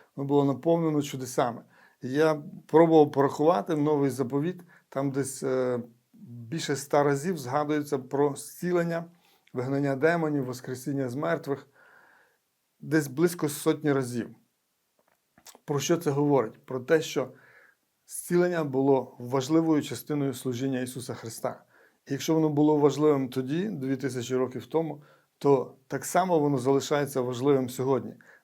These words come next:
не дивлячись на розвиток медицини. Дуже багато людей, на жаль,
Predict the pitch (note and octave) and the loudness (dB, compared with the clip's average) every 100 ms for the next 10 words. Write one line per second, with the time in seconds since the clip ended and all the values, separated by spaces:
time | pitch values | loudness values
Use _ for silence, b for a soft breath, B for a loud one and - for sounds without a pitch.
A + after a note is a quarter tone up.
0 | - D3 E3+ E3 B2 C#3+ C#3+ B2+ B2+ B2 | -6 0 4 2 4 2 2 -2 -4 -4
1 | B2+ C3 A#2+ A#2+ A2+ A#2 A2+ A#2 C3+ A#2 | 0 0 0 -6 -4 -4 -6 -2 -2 -2
2 | - b b b b - C#3 C#3+ E3 D3+ | -10 b b b b -6 -4 0 2 2
3 | C#3+ C3+ E3 F#3+ F#3+ C3+ D3 D#3+ | 2 2 2 2 0 0 2 0